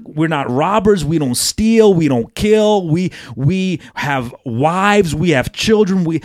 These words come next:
we're all moral. We wanna contribute. We wanna work. We wanna honest labor. And so we're not here to destroy your way of life." So that's really his,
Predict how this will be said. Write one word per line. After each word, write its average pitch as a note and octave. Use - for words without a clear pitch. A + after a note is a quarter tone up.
we're D3+
all D3
moral. F#3
We F3
wanna D#3
contribute. G3
We E3
wanna C3+
work. F#3
We F3
wanna D#3
honest D3+
labor. F#3
And -
so F3
we're F#3
not F#3
here F#3
to D3+
destroy D3
your C#3
way B2
of G#2+
life." G2+
So C3
that's C#3
really B2+
his, A2+